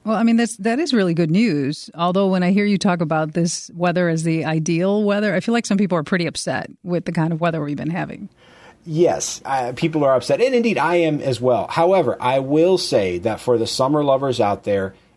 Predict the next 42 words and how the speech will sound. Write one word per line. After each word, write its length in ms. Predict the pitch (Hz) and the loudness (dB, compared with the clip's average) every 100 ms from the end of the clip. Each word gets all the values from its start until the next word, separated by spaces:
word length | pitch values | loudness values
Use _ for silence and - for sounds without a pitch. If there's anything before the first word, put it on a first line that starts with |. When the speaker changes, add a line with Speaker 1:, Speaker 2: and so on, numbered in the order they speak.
| _ | _
Speaker 2:
it 240 | 117 120 120 | -4 -4 0
will 200 | 117 117 | 0 0
come. 420 | - 87 64 - 120 | -4 -6 -6 -10 -4
And 100 | 120 | -2
actually, 280 | 120 - | -2 -2
when 100 | 117 | 0
we 80 | 110 | 2
look 180 | 120 151 | 2 0
at 80 | 139 | 0
the 180 | 117 - | -4 -2
outlooks 600 | 104 110 127 147 - - _ _ _ | -4 -2 0 -2 -4 -14 _ _ _
for 580 | - 123 117 113 107 107 | 0 2 4 2 0 -2
May, 280 | 110 113 117 | -2 0 0
June, 240 | 110 110 | 0 0
July 400 | 104 101 143 147 | 0 0 0 0
put 200 | 135 120 | -4 -8
together, 400 | 104 107 143 135 | -6 -2 -2 -2
as 120 | 110 | -2
well 140 | 117 117 | 0 -2
as 100 | 110 | -2
June, 220 | 113 110 | -4 -2
July, 200 | 110 104 | 0 0
August, 320 | 101 107 117 | 0 0 -2
that 100 | 104 | -4
kind 120 | 113 95 | -6 -8
of 80 | |
heart 320 | - 113 117 - | -4 -2 -2 -4
of 140 | 101 | -8
the 80 | 95 | -6
summertime, 640 | - 117 117 131 123 123 120 - - _ - | -4 -2 -2 -2 -2 -2 -6 -20 -20 _ 0
all 220 | 135 143 | 2 4
of 40 | |
the 140 | 127 123 | 2 2
outlooks 440 | 127 127 123 - | 2 2 2 2
are 140 | 110 101 | 0 0
leaning 540 | 117 143 151 147 131 | 2 2 4 2 -2
to, 320 | - 120 104 | 0 2 2
to 160 | - 107 | -2 -6
likely 680 | 101 107 120 - 127 123 - | -2 0 -2 -2 -4 -4 -6
above 420 | 95 - 120 120 | -12 -2 0 2
normal 260 | 123 123 113 | 2 2 0
temperatures. 680 | - 135 170 180 196 208 | -2 -2 0 2 0 -2